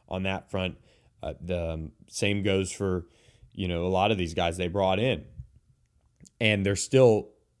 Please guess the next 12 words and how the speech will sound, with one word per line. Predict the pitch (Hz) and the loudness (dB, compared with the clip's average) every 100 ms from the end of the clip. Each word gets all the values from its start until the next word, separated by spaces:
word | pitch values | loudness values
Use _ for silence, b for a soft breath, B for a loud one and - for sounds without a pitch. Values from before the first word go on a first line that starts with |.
| 104 | -2
a | |
lot | 101 101 98 | 2 2 0
of | |
Texas, | - 110 107 - 95 | 0 0 0 -4 -4
a | 98 | -2
lot | 95 | 0
of | 90 | 0
Dallas | 98 92 92 - | 2 2 0 0
guys | 95 92 85 | 0 0 -2
being | 92 87 | -4 -2
brought | 90 85 | -2 -2
home. | 98 80 73 | -2 -4 -6